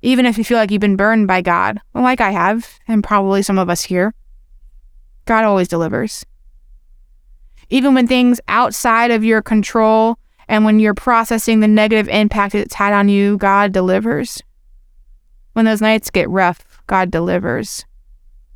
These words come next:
May we be a people who carry that message out with us this week. And may we be formed by God when our faith has to be resilient.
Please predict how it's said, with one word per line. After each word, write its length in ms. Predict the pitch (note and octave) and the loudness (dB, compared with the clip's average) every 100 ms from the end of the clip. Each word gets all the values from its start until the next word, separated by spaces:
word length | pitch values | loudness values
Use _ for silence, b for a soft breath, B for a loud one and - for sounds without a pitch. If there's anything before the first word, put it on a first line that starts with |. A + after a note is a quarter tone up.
| - - - - _ - _ - - - - A3+ | -20 -20 -20 -20 _ -20 _ -20 -20 -20 -10 -2
May 140 | A3+ | 0
we 160 | A#3+ C4 | 2 2
be 160 | A#3+ | 2
a 100 | A3 | 0
people 380 | - D#4 C#4+ A#3 | 0 -2 2 0
who 100 | A3+ | 0
carry 400 | - A#3 A3+ A3+ | -2 -2 2 2
that 160 | G#3+ F#3+ | 0 0
message 380 | G3+ G3 F#3+ - | 0 -2 -10 -4
out 200 | G#3 G#3 | -2 0
with 180 | G#3 G3 | -2 -2
us 240 | F#3 - - | -4 -6 -6
this 300 | G3+ F#3+ - | -4 -4 -4
week. 440 | G3 G#3+ D4+ - - _ _ - - - _ _ _ _ | -4 -4 -6 -14 -20 _ _ -20 -20 -20 _ _ _ _
And 120 | - G#3+ | 0 2
may 120 | G#3+ | 4
we 120 | G#3+ | 2
be 120 | G#3+ | 0
formed 460 | G3+ B3 B3 B3 A3 | 0 0 2 2 2
by 120 | F#3+ | 0
God 320 | F#3+ F3 F#3 | 0 0 2
when 120 | F#3+ | 0
our 100 | F#3 | 0
faith 400 | F3+ - G3 G3 | -2 -2 -2 -2
has 300 | - G3 F3+ | -8 -8 -6
to 100 | - | -6
be 240 | F#3+ F3+ F3+ | -2 0 0
resilient. 640 | E3+ F3 F3 - - F#3 | -2 -4 -4 -4 -4 -6